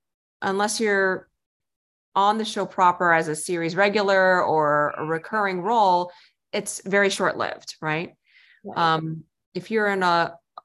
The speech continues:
Speaker 1: a long-running Broadway show, it's both easier and harder. <laughs>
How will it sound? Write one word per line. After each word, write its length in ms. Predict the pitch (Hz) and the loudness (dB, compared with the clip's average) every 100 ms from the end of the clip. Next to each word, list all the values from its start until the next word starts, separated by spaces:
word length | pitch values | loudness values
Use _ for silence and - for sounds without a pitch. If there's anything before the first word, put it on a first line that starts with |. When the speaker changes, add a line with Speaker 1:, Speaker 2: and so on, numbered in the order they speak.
| _ | _
Speaker 1:
a 80 | - | -8
long-running 600 | 175 185 190 180 175 170 | -2 0 0 -2 -2 -4
Broadway 320 | 165 165 165 | -4 -2 -2
show, 680 | 165 - 320 240 185 180 180 - _ _ _ _ _ _ _ _ _ _ _ _ _ - | -4 -2 2 4 4 2 -2 -8 _ _ _ _ _ _ _ _ _ _ _ _ _ 2
it's 220 | 240 233 | 2 2
both 320 | - 233 220 220 | 0 2 2 0
easier 420 | 233 226 233 220 | -2 0 0 2
and 220 | 160 196 | 2 0
harder. 380 | 214 143 - 196 | 0 0 0 0
<laughs> 60 | - | -2